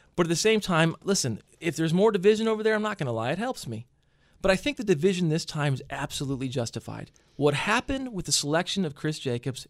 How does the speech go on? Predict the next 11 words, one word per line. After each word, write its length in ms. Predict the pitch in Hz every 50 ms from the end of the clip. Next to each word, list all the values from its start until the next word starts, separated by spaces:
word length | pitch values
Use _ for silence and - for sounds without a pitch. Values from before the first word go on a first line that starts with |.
| _
is 140 | - 139 127
wrong. 560 | 123 120 123 120 117 113 110 - 76 - - - - - _ _ - - _ _ _ _ _
It's 160 | 151 135 -
not 260 | 151 170 180 180 -
democratic. 760 | 139 151 160 147 131 - - - 196 214 226 240 - - _ _ _ _ _ _ - _
They 100 | - 135
went 180 | 139 147 139
to 120 | - 156 131
a 60 | 117
secret 380 | - - - 208 196 - 190
room, 480 | - 143 147 170 196 214 233 254 262 240